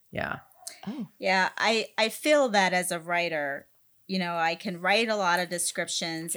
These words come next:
Speaker 3: and the readers that don't care and have already got it casted, that they just blow over that. But there are, like,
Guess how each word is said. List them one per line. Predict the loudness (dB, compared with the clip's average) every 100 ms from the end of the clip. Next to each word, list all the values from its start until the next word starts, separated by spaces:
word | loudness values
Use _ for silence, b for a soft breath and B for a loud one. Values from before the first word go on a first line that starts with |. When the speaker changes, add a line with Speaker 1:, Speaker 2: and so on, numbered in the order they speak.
| -6
Speaker 3:
and | -6 -6
the |
readers | -6 -6 -4 -4 -4
that | 0 0 0 -4
don't | -6 -6
care | -6 -2 0 2 0
and | -2
have |
already | -2 -2 -2
got | -4
it | -4
casted, | -4 -4 -2 -4 -6 -8 -6
that | -8 -6
they | -8 -8
just | -8 -8 -8
blow | -4 -2 -2 -4
over | -6
that. | -2 -2 0
But | -2
there | 0 -2 0
are, | 0 0 0
like, | -4 -6